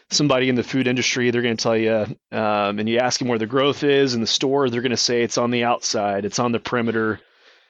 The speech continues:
uh, in the chilled area. And I think that's gonna continue. Um, but, um, the big but there is now you've got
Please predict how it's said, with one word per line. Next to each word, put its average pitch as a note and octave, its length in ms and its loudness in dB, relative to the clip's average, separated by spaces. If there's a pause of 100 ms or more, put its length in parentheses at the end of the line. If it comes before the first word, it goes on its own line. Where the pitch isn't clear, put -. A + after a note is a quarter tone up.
(120)
uh, A#2+ 260 0
in B2+ 120 0
the C3 80 2
chilled C3 360 2
area. G#2 520 0
And B2+ 100 -2
I B2 80 2
think B2+ 220 -2
that's - 240 -2
gonna A#2+ 200 0
continue. G#2+ 800 -2 (420)
Um, A#2 640 2
but, A3+ 500 0 (460)
um, C3 460 2 (880)
the C3+ 240 -2
big C#3+ 280 0
but E3 240 2
there B2 220 2
is A#2+ 180 2
now C3+ 200 2
you've C3 220 2
got C3 300 2